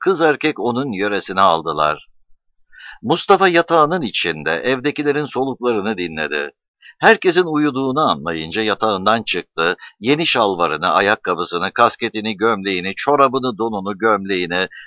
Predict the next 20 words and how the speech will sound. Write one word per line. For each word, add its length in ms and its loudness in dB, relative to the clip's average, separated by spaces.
bunları 380 0
şimdiye 340 -2
kadar 260 2
hemen 220 0
hiç 220 -4
giymemişti, 760 -2
sandıktan 640 0
çıkardı, 580 0
bir 320 -6
torbaya 500 2
koydu. 540 -6
Bir 320 2
dağarcığa 640 2
da 140 0
biraz 280 -4
ekmek, 420 -4
peynir 320 -4
koydu. 520 -4
Bu 180 0
dağarcık 520 2